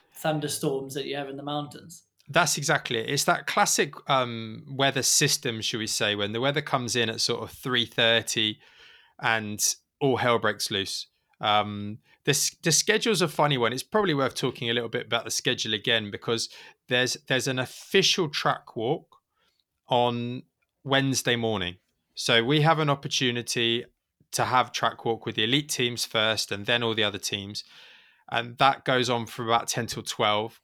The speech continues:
Speaker 2: And then we have junior practice that runs three till five. Now, a lot of elite riders feel that walking that track before anyone's been on it,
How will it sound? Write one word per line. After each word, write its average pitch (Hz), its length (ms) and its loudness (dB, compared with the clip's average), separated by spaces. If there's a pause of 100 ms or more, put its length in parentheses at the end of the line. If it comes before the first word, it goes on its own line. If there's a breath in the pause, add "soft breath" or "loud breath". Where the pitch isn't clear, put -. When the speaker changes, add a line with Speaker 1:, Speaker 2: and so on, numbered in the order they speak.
Speaker 2:
And 120 120 -4
then 127 120 0
we 131 80 -2
have 117 180 -2
junior 127 360 2
practice - 560 -2
that 113 100 -8
runs 107 300 -2
three 123 320 -4
till 113 200 -2
five. 95 600 -2 (920 soft breath)
Now, 123 300 4 (840)
a 131 80 6
lot 156 340 4
of 175 100 4
elite 135 280 2
riders 107 480 4
feel 131 440 2
that 113 220 -2
walking 151 420 0
that 143 200 -2
track - 480 0
before 120 360 -4 (100)
anyone's 123 480 0
been 127 300 0
on 95 140 -2
it, 135 180 -2